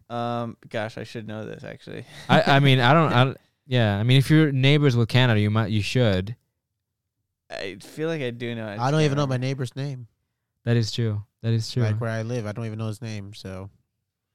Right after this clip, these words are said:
Speaker 3: it'd be like that sometimes.
Speaker 2: All right, well, guys, it's, look, w-, running on one oh nine. Any last,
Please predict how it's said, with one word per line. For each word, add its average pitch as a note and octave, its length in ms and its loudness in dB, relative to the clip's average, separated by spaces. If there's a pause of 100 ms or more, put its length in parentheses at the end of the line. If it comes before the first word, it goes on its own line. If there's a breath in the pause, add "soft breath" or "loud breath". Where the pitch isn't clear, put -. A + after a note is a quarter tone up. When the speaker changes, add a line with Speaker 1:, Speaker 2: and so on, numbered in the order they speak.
(360)
Speaker 3:
it'd G2 120 -16
be A2+ 100 -4
like G#2 180 -6
that G2 140 -10
sometimes. G2 580 -14 (2000)
Speaker 2:
All D3 120 8
right, F3+ 120 10
well, D#3 200 8
guys, E3 580 4
it's, D3+ 300 0
look, C#3+ 320 2
w-, A#2+ 360 -6
running D#3 360 4
on D#3 300 6
one D3 180 8
oh D3 100 8
nine. D3 260 6
Any C#3+ 200 2
last, C3+ 280 -2